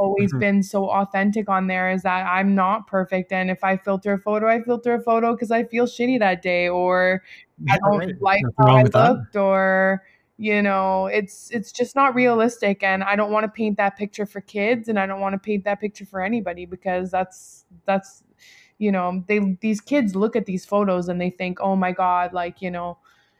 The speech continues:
Speaker 1: this person has it made," or, you know, but it's
Speaker 2: Mm-hmm.
Speaker 1: never what it, what it seems to be,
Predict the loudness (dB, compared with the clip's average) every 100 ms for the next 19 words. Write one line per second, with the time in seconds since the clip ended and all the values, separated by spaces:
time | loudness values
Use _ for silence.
0 | _ -8 -6 -2 0 0 0 0 -2 -2
1 | -2 0 -2 -4 -4 -4 -4 -4 -2 -2
2 | -2 -2 -4 -2 -2 0 -2 -4 -6 0
3 | 4 4 4 4 2 0 0 -4 -10 _
4 | _ -10 -4 -4 -6 -8 -2 -2 -2 -8
5 | -16 -14